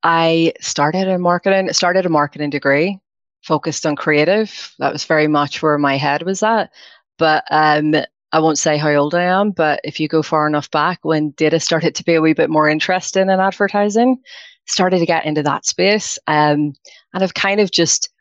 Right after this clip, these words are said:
played with different roles, different parts of the industry over the last kind of sixteen, seventeen years. So analytics, product management, uh, media planning. I've done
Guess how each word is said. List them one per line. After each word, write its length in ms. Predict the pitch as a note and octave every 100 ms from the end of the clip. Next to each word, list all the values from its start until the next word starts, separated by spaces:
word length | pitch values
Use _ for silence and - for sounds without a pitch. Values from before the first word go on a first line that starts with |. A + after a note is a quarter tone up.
| _ _ -
played 400 | F3 E3 B3 -
with 240 | E3 -
different 320 | - F3 F3
roles, 540 | D3 C#3+ D3 D#3+ D#3+ -
different 280 | E3 E3+ D#3+
parts 240 | D3 -
of 40 | D#3
the 140 | D3
industry 520 | D3 E3 - G3+ G#3+
over 160 | F#3+ D3
the 140 | D3
last 300 | C#3+ C#3+ -
kind 180 | - D3+
of 240 | C#3 C3
sixteen, 400 | - - - E3
seventeen 480 | D3+ D#3 D3 - D3+
years. 380 | D3 D#3 F#3+ F#3
So 360 | - D3+ D3 C#3 - - - _ _ _ _ E3
analytics, 1040 | D#3+ D#3+ E3 F3 E3+ - - - - - _
product 360 | - F3+ F3+ F3+
management, 920 | F3 F3 E3 F3+ F3+ F3+ - - - -
uh, 380 | D3 C#3+ C#3+ C#3
media 340 | D#3+ F3+ F#3+
planning. 580 | F#3 F#3 F3+ F#3 G3 F#3+ - - - _ _ -
I've 240 | D#3 C#3+
done 260 | E3+ D#3+